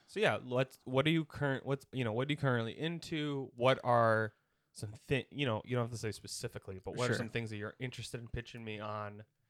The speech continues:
Speaker 2: Sure. So, um, I started formulating kind of a list, um, but, uh, I think kind of our combination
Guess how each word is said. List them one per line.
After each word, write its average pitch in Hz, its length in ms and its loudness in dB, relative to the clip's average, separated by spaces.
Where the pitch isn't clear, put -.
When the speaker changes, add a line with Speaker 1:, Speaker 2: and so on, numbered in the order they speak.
Speaker 2:
Sure. 113 380 0
So, 131 600 8
um, 120 420 4
I 117 100 0
started 151 360 2
formulating 165 560 0
kind 131 200 0
of 139 60 -4
a 156 40 0
list, 110 380 -2
um, 110 640 2
but, 123 400 4
uh, 113 340 4
I 131 80 4
think 180 260 2
kind 131 200 8
of 123 220 2
our 117 580 6
combination 110 960 0